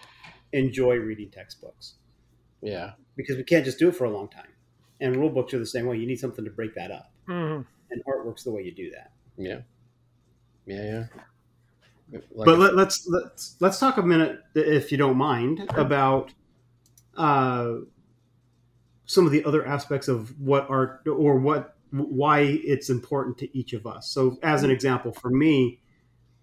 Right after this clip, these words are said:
Speaker 1: why is artwork important to me? One, it helps evoke the setting, but it also gives me a clue into whether I might, it, it, uh, right or wrong, it gives me preconceived notions.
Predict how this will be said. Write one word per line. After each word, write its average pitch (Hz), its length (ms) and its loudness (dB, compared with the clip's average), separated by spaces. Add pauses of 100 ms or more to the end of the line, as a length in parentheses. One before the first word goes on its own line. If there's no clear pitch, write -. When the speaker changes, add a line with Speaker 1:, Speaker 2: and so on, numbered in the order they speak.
(680)
Speaker 1:
why 151 300 2
is 151 120 4
artwork 147 380 -2
important 131 300 -2
to 135 60 -2
me? 139 180 2
One, 143 300 4
it 139 160 0
helps 143 380 -2
evoke 131 460 0
the 120 100 -4
setting, 156 500 0 (360)
but 143 140 4
it 139 120 0
also 151 300 2
gives 135 200 2
me 135 120 4
a 123 60 4
clue 139 380 0
into 127 420 0
whether 127 240 2
I 123 60 0
might, 123 340 -2 (1000)
it, - 100 -16 (280)
it, 170 440 2
uh, 151 180 0
right 190 180 6
or 180 60 4
wrong, 147 220 6
it 135 280 -2
gives 151 160 2
me 147 120 4
preconceived 135 640 -2
notions. 120 560 0